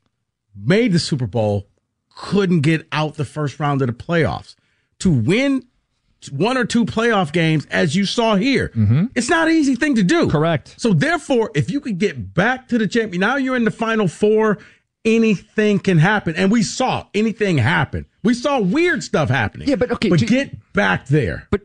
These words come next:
Speaker 2: your school, I'll, I'll bring this to your doorstep. Michigan State,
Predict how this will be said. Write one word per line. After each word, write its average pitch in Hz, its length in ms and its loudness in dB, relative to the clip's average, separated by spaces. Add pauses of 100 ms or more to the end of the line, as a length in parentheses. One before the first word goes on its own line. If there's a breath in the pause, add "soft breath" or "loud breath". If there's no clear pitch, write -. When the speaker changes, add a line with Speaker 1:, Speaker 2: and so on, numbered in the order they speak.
(120)
Speaker 2:
your 180 360 0
school, 104 360 -2
I'll, 117 260 -4
I'll 147 100 -4
bring 220 280 0
this 202 240 -2
to 185 100 0
your 220 220 2
doorstep. 101 580 -2 (280)
Michigan 233 360 0
State, - 340 -4